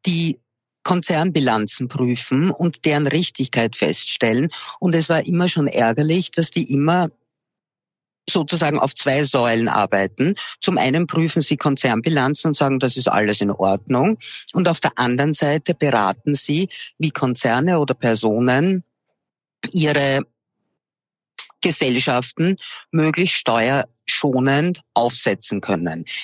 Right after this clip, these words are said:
Ich weiß, es heißt immer, es gibt eine Chinese Wall dazwischen. Trotzdem, die Optik ist verheerend, finde ich. Auch wenn P W C sagt, das muss man jetzt dazu sagen, sie hätten alles beachtet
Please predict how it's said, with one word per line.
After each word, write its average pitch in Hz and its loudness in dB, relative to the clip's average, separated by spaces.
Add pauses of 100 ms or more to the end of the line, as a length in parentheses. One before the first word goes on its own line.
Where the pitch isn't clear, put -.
Ich - -2
weiß, 160 0
es - -2
heißt 139 0
immer, 185 2
es - 0
gibt 170 -6
eine 139 2
Chinese 110 -2
Wall 98 0
dazwischen. 160 -2 (240)
Trotzdem, 135 -2 (140)
die - 0
Optik - -4
ist 123 -6
verheerend, 92 -2
finde 120 -2
ich. 87 -6 (300)
Auch 143 0
wenn 156 0
P 143 0
W 135 0
C 123 0 (600)
sagt, 123 -2
das 139 -2
muss 123 0
man 120 2
jetzt - -4
dazu 156 -2
sagen, 156 0 (480)
sie - -2
hätten 123 0
alles 107 0
beachtet 135 -2